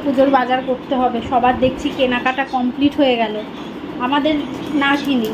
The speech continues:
আমার ছেলেটার জন্য তো কিনতে হবে। ওদিকে ওই বাবা নড়ছে, বাবানের জন্য নিতে হবে,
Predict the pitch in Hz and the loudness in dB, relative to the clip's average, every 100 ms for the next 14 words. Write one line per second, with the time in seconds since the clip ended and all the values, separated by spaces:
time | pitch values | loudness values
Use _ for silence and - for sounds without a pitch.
0 | 185 240 262 - 269 254 262 262 233 269 | -4 -2 -2 0 2 2 0 -2 -2 2
1 | 285 302 - 269 262 285 339 403 277 220 | 2 2 0 -2 -2 0 0 2 0 -2
2 | - - - - - - 247 254 254 254 | -8 -10 -10 -10 -10 -6 -2 2 2 2
3 | - - - - 302 247 226 254 226 220 | -4 -8 -8 -2 0 0 2 2 0 -2
4 | - 285 247 214 220 233 247 247 262 254 | 0 2 2 2 2 4 2 2 2 4
5 | 254 247 247 240 226 220 | 4 4 2 2 2 0